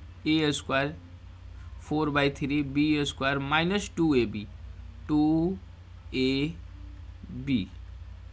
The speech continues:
क्लियर है। बाई, इसको भी एलसीएम ले सकते हैं अगर चाहे तो,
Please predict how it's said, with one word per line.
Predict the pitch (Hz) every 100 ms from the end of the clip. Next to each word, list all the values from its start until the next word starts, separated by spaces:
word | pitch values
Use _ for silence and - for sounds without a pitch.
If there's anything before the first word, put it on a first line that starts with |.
| - - -
क्लियर | 170 185 202
है। | 233 - - - - - - - - - - - - - - - - - - - - - - - - - - - - - - - - - - - - - - -
बाई, | 131 139 156 185 - - - - - - - - - - - - -
इसको | 156 - 196
भी | 196 208
एलसीएम | 185 170 190 196 180
ले | 185
सकते | 180 180 170 175
हैं | 175
अगर | 165 160
चाहे | - 156 160
तो, | 165 175